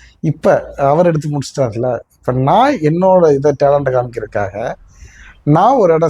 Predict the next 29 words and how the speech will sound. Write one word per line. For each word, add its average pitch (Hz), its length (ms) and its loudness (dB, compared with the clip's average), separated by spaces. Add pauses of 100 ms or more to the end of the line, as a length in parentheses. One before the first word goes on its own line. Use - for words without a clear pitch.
(100)
செலக்ட் 143 200 -2
பண்ணி 127 160 -8
வைப்பேன். - 240 -18
கரெக்டா 147 440 0
அந்த 139 40 0
மன்னனூருக்கும், 160 800 2 (640)
ஆ, 165 180 2
கூக்கல் 190 440 2
வில்லேஜுக்கும் 170 560 0
ஒரு 143 240 2
பாயிண்ட் 143 340 0
இருக்கும். 117 280 -2
அந்த 214 320 4
இடத்துல 196 180 -4
வந்து 220 580 -2
ரிலாக்ஸ் 185 500 0
ஆகுற 143 240 2
மாதிரி, 131 280 -2 (400)
ஆ, 175 120 4
நீங்க 175 220 2
சாப்பாடு 202 420 0
கொண்டு 180 140 0
வந்தா 170 200 0
கூட 175 260 0
உட்காந்து 160 280 -2
சாப்பிட்ற 147 240 0
மாதிரி 160 260 0
ஒரு 113 220 -2
இடம், 131 260 -2